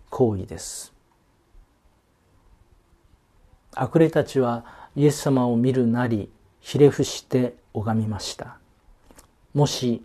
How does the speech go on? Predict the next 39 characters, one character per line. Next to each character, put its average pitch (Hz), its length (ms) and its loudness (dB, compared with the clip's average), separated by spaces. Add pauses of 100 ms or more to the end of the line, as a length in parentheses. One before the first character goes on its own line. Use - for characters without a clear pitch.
(120)
サ - 200 -4
タ 139 160 0
ン 120 120 2
が 117 320 -4 (200)
神 147 260 2
様 131 320 -2
と 139 200 -2
対 143 300 -2
等 151 220 0
な 143 100 -2
存 135 300 -2
在 131 220 0
な 131 160 0
ら、 107 180 -4 (840)
決 135 200 0
し - 120 -10
て 143 140 2
こ 139 240 2
う 123 40 -2
は 127 160 -2
し - 180 -12
な 233 80 -4
か - 100 -10
っ - 40 -12
た - 120 -12
で 113 120 -14
し - 160 -14
ょ - 40 -20 (1800)
う。 131 40 -8
ル 147 80 6
カ 143 120 2
の 135 100 4
福 131 220 -4
音 127 140 4
書 123 200 -2
四 143 220 2
章 117 320 -2
に 123 120 2
も、 120 280 0